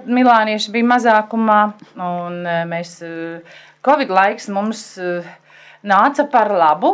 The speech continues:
paplašināja mūsu rindas ļoti, paplašināja mūsu repertuāru, paplašināja mūsu ģeogrāfiju, eh, jo tagad mums ir dāmas, dāmas. Mēs nemaz nepretendējam uz vīriešiem, jo Itālijā <laughs> latviešu vīriešu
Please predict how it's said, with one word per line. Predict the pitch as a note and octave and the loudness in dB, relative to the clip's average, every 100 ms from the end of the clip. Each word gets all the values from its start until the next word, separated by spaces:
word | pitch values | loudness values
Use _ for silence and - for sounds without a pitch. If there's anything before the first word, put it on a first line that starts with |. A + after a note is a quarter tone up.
| - | 0
paplašināja | B3+ B3+ A3 G#3+ G#3+ G3 F3+ F3+ F#3 | -2 -2 -4 -4 -6 0 2 2 -2
mūsu | F#3+ A3+ - F#3+ | -4 -6 -6 -4
rindas | G#3 G#3+ B3 B3+ - | 0 0 0 -2 -4
ļoti, | F#3 E3+ G3+ G3+ F4+ F4+ | -8 -2 -2 -2 -6 -2
paplašināja | A3 G3 F#3+ G#3+ F#3+ F3 | -4 -4 -12 -4 -2 -4
mūsu | F#3 F#3+ | -6 -6
repertuāru, | F3+ F3+ C4 C4 D4+ B3+ | -6 -6 -10 0 2 2
paplašināja | A3+ A#3 A#3 A3+ G#3+ F#3+ F#3 | 0 -2 -6 -4 0 0 -2
mūsu | G3+ A3 F#3+ - - - - | -6 -6 -6 -6 -12 -20 -8
ģeogrāfiju, | - G3+ A3 A#3+ D4+ D#4+ E4+ F4 F4 E4 F4 - - - - - | -2 2 2 2 2 4 2 -4 -2 -2 -4 -8 -20 -20 -20 -2
eh, | G#3+ G#3 G#3 G3+ | 2 4 2 2
jo | G#3 G3 F#3+ F#3 - _ - | 0 0 0 0 -6 _ -2
tagad | A3 G3+ G#3 | 0 -2 -2
mums | G3+ G3 G3 | -6 -6 -8
ir | F#3+ F#3 F3 E3+ | -8 -2 -2 -2
dāmas, | E3 F3 F3+ G#3 - F#3+ - | 0 0 0 -4 -8 -12 -14
dāmas. | F3+ E3 C#3+ C#3 A#3 D#4 - - | -4 0 0 0 -2 -4 -10 -4
Mēs | B3 G#3 | -4 -2
nemaz | F#3+ F3 | -6 -6
nepretendējam | F3+ F3+ A#3+ A#3+ C4+ C4 B3+ A3+ | -4 -4 -4 -2 0 2 0 0
uz | A3+ | -4
vīriešiem, | G3 A3+ A#3+ B3+ B3 A#3+ A3 | -6 -2 0 0 0 -2 -4
jo | G3 | -4
Itālijā | G#3 - G3 G#3 A3+ B3+ B3+ | -4 0 2 4 2 4 4
<laughs> | |
latviešu | C#4+ D#4+ C#4 A#3+ A3+ | 4 2 0 0 0
vīriešu | C4+ D4+ B3 B3+ - | 2 2 2 0 -6